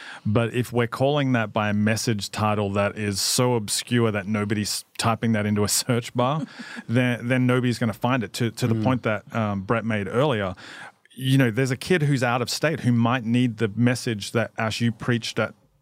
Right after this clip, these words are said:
Speaker 1: you know, high school ministry on the weekend, right? But how are they gonna find that unless we give it a title about something that they're searching? 'Cause,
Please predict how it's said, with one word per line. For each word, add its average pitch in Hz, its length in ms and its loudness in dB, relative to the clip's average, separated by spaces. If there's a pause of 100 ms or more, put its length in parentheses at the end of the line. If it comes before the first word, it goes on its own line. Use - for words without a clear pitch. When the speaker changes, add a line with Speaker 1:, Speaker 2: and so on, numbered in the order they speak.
(280)
Speaker 1:
you 135 80 0
know, 113 80 4
high 120 220 -2
school 120 240 -4
ministry 107 540 0
on 107 180 2
the 107 80 4
weekend, 104 460 0
right? 110 260 -2
But 120 120 0
how 135 200 0
are 135 60 0
they 127 80 -4
gonna 120 160 -2
find 127 360 -2
that 101 160 -2 (220)
unless 120 340 0
we 135 120 0
give 120 160 0
it 120 40 -2
a 117 60 2
title 127 420 0
about 107 220 -2
something 131 360 0
that 113 200 -2
they're 107 140 -2
searching? 117 420 0 (380)
'Cause, 123 260 0